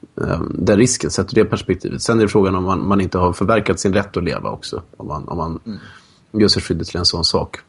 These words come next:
Speaker 1: Så att, eh, men jag har inte, jag har inte riktigt tänkt igenom det, eh, till slut, liksom. Men, eh,
Speaker 2: Mm. Nej, men jag,
Speaker 1: men
Speaker 2: jag känner bara, alltså, när, när främlingar begår den typen av,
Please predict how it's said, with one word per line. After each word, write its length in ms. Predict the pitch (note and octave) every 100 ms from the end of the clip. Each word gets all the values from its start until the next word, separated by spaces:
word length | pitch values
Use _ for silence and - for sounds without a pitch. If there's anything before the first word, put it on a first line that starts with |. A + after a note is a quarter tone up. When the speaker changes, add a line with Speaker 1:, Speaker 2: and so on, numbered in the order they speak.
| _
Speaker 1:
Så 160 | - F2
att, 260 | - -
eh, 180 | F2+ F2
men 300 | G2 G2+ B2+
jag 120 | F3
har 80 | G3+
inte, 160 | G3+ G3
jag 200 | E3 F3
har 60 |
inte 200 | G3+ - F3+
riktigt 540 | E3+ E3+ F3 - - -
tänkt 280 | D#3 C#3+
igenom 320 | D3+ C#3+ C#3+ C3
det, 120 | A#2+
eh, 500 | A2 C3+ - G2+ G2 F2+ A#2 A#2+ - _ _ _ _
till 160 | - B2+
slut, 340 | D3+ G#2 - -
liksom. 340 | - - D#2+ - _ _ _ _
Men, 280 | - G#2+ G2+
eh, 60 | G2+
Speaker 2:
Mm. 280 | A#2+ A#2+ B2 _ _ _ _ -
Nej, 180 | E3+ F#3
men 100 | F#3
jag, 60 | D#3+
Speaker 1:
men 80 |
Speaker 2:
jag 100 | E3+
känner 200 | D#3+ E3+
bara, 280 | F3 D#3+ E3+
alltså, 180 | F#3 F#3
när, 140 | F#3+
när 100 | F3+
främlingar 560 | F#3+ G3+ G3 F#3+ F#3+ F#3+
begår 260 | F3 D3+ C#3+
den 160 | D3
typen 320 | C3+ B2 B2
av, 160 | A#2+ A#2